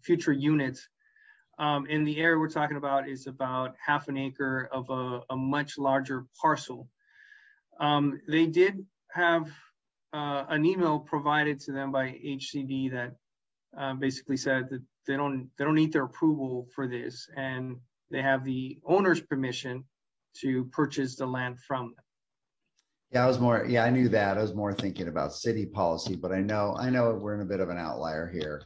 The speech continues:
Speaker 2: but it was, just noticed it 'cause we just went through reading that giant, um, housing needs assessment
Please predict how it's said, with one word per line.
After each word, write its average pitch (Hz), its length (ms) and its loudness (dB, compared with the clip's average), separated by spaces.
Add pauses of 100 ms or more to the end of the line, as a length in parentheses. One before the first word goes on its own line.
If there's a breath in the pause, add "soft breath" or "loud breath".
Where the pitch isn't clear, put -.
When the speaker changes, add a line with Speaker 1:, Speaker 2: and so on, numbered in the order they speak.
(120)
Speaker 2:
but 85 120 0
it 85 160 -2
was, 104 180 -2
just - 360 -4
noticed 92 400 0
it 78 120 -4
'cause 80 140 -8
we 85 80 -4
just 82 280 -4
went 76 180 -4 (500)
through 98 180 0
reading 85 320 0
that 73 200 -6
giant, 73 520 -8 (720)
um, 73 480 -4 (1200)
housing 98 380 2
needs 90 260 0
assessment 90 560 -4